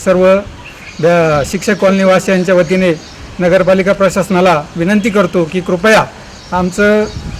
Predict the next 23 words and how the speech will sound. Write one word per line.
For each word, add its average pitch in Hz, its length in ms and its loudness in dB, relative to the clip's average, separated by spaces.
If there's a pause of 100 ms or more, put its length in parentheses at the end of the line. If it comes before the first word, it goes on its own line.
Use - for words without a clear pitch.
(140)
हे 180 240 0
जे 208 220 4 (580)
पाण्याचं 196 380 0
पाईपलाईनचं 202 540 0
काम 202 280 2
आहे, 160 140 4 (460)
ते 190 220 2
गेल्या 202 520 2 (280)
आठ 202 180 -2
दिवसापासून 208 640 -2 (440)
चार 185 140 2
पाच 208 220 -2
ठिकाणी 196 260 -2
फुटलं 185 320 -2
आहे. 151 120 2 (360)
प्रत्यक्ष 196 440 -2
विद्यमान 202 600 0
नगरसेवक 196 580 2 (460)
यांना 196 260 2
देखील 196 280 0
आम्ही 196 180 0
सांगितलं, 185 440 0 (540)
परंतु 214 600 0